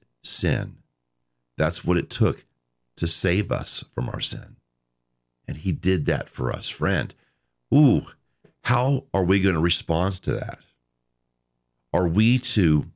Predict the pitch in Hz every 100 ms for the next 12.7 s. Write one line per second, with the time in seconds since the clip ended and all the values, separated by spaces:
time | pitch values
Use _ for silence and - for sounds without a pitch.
0 | _ _ _ - - 80 85 87 90 90
1 | 95 104 - _ _ _ _ _ _ -
2 | 87 - 82 - 85 82 107 113 - -
3 | _ _ _ _ _ 85 85 90 90 87
4 | 82 - _ - 101 - 85 82 92 92
5 | - 80 - 87 - 78 78 78 87 92
6 | - - _ _ _ _ _ _ _ _
7 | _ _ _ _ _ - 101 101 87 80
8 | 67 85 87 73 64 _ - 80 71 73
9 | 76 - 60 53 - 60 50 - - -
10 | _ _ _ _ _ _ _ _ _ _
11 | _ - 73 76 73 71 76 - 73 58
12 | 69 57 - 55 - 50 _